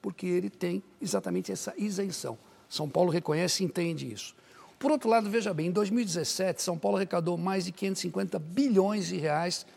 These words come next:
de impostos federais. Volta pra São Paulo seis vírgula sete por cento de um estado que colabora com quarenta por cento,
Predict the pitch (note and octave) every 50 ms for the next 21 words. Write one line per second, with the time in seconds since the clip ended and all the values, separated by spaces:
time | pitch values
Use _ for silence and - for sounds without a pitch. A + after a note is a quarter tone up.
0 | - - - _ - E3 D#3+ G#3 G3+ - F#3+ F#3+ - - F#3+ - - F#3 F3+ E3
1 | E3+ - B2 - - - - - - - - - - - - - - C#3 D#3+ G3+
2 | A3 G#3+ - G3 D#3+ F#3 F#3 D#3+ - D#3+ D#3 C#3+ F#3+ F#3+ F#3+ F#3 - - - A3+
3 | A#3 A3+ G3+ E3 E3 F3+ A#3 A#3 G3 G#3 G3+ E3 - - - A3+ A3+ A3+ - -
4 | - G#3+ F3 - - - D3 C#3 B2 - - A2+ A2 - - - - - - -
5 | - - - - - E3+ G#3 A#3 - - - - A3+ A3+ G#3 F#3+ - G#3 - G#3+
6 | G3+ G3 F3+ F3 F#3 F3 E3 - F#3+ F3+ - F3+ F3 F#3 A3+ C4+ C#4 - - A3+
7 | - A3+ A3 - - - F#3 F#3+ G#3+ G#3+ - - - -